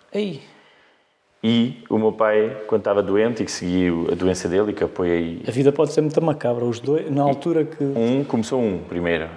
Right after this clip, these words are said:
Speaker 2: foi a minha madrasta,
Speaker 1: Sim.
Speaker 2: que teve o cancro do, do duodeno, houve dois casos em Bé-, na Bélgica,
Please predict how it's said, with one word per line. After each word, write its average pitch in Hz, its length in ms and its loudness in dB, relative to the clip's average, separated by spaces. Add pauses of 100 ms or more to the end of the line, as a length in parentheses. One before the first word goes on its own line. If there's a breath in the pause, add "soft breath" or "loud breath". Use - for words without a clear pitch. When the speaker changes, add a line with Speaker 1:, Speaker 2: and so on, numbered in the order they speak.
(120)
Speaker 2:
foi - 180 -4
a 82 100 0
minha 85 640 -6
madrasta, 85 560 -2 (140 loud breath)
Speaker 1:
Sim. - 160 -8
Speaker 2:
que - 60 -12
teve 87 140 2
o 85 60 0
cancro 85 300 -2
do, 92 260 2
do - 240 -10
duodeno, 101 540 2 (100)
houve 90 140 2
dois 95 180 2
casos 92 260 0
em 95 60 0
Bé-, 98 220 4
na 101 100 0
Bélgica, 113 460 0